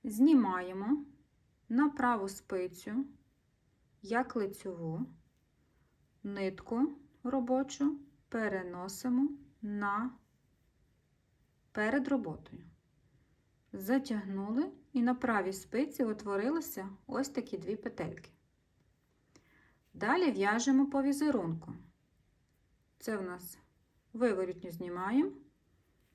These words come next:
лицеву пров'язуємо, знімаємо, пров'язуємо.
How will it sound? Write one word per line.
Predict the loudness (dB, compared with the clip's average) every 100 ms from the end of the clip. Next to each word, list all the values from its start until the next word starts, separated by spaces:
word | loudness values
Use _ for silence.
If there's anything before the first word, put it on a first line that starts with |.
| _ _ _ _ _ -12
лицеву | -10 -6 -4 0 0 0
пров'язуємо, | -4 -6 -6 -8 -10 -14 -18 -18
знімаємо, | -8 -4 -2 0 2 2 0 -6 _ _ _ _ _ _ _ _
пров'язуємо. | -12 -10 -10 -12 -16 -20